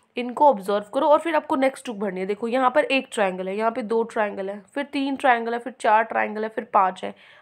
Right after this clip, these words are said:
अब आपको पता लग रहा है कि कैसे हो रहा है, इसका मतलब अगले में कितने होंगे, अगले में छः ट्रायंगल होंगे, है ना, अगले में सिक्स होंगे, फिर कितने होंगे, फिर सेवन होंगे। कैसे पता लगा, आपने लो-, लॉजिक लगाया कि किस तरीके से वो इंक्रीज हो रहा है, डिक्रीज हो रहा है, ठीक है।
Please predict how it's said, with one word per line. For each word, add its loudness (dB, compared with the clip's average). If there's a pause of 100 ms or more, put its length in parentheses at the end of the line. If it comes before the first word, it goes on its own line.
अब 4
आपको 2
पता 0
लग 2
रहा -2
है -2
कि -10
कैसे 0
हो 0
रहा 2
है, -4
इसका 0
मतलब 4
अगले 0
में -2
कितने -6
होंगे, -6
अगले -8
में -8
छः -6
ट्रायंगल -2
होंगे, -8 (560)
है 4
ना, 4 (840)
अगले -2
में -2
सिक्स -6
होंगे, 0
फिर -2
कितने -2
होंगे, -2 (480)
फिर -2
सेवन 2
होंगे। -6
कैसे 2
पता 2
लगा, 2
आपने 0
लो-, 2
लॉजिक 2
लगाया 6
कि -8
किस -6
तरीके -2
से -2
वो 0
इंक्रीज -6
हो 0
रहा 4
है, 0 (520)
डिक्रीज 0
हो 6
रहा 0
है, -8
ठीक -2
है। 2